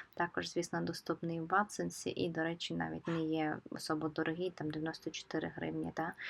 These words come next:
на знижках. Перейдемо до категорії зубні пасти. Дівчата, я просто в такому дичайшому шоці, що в нас продають в Україні. Просто дев'яносто відсотків паст — це просто потрібно відразу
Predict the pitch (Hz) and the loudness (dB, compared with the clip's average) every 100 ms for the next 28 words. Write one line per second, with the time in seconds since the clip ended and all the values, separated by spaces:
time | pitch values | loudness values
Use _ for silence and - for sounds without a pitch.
0 | - - - 175 170 165 170 165 - - | -4 -6 -2 4 6 4 2 2 2 0
1 | - - - - - _ - - - - | -4 -6 -14 -20 -20 _ -18 -16 -18 2
2 | 220 220 208 208 196 185 185 - 190 190 | 6 8 10 8 8 6 2 2 4 6
3 | 190 190 190 196 190 220 226 262 302 - | 6 6 6 4 4 2 8 8 8 6
4 | 233 220 - - - 330 330 285 269 - | 4 4 2 2 6 8 10 10 10 8
5 | 247 294 359 - 240 - - - - 330 | 4 10 10 10 4 2 -4 -4 8 12
6 | 302 233 185 180 - 214 202 - 208 202 | 12 12 8 -4 0 2 4 8 10 10
7 | - 185 180 - - 220 254 - 202 190 | 6 4 4 2 2 6 6 6 2 4
8 | - 202 208 185 185 - - 165 170 175 | 6 6 6 6 2 2 -4 2 6 6
9 | 170 - - - 165 165 160 151 147 - | 6 0 -10 0 6 6 8 6 4 -2
10 | - - - - - 202 - - 185 180 | -8 -10 -8 -6 2 2 6 8 8 8
11 | 180 202 208 247 - 196 185 - 233 - | 4 6 8 6 4 6 6 6 2 4
12 | 190 180 - 302 311 - - - - 185 | 0 2 8 8 8 0 -6 0 6 8
13 | - - - - 196 220 226 185 180 170 | 8 2 -12 -4 0 2 4 4 2 2
14 | - 185 - - 190 185 | 8 10 10 6 2 2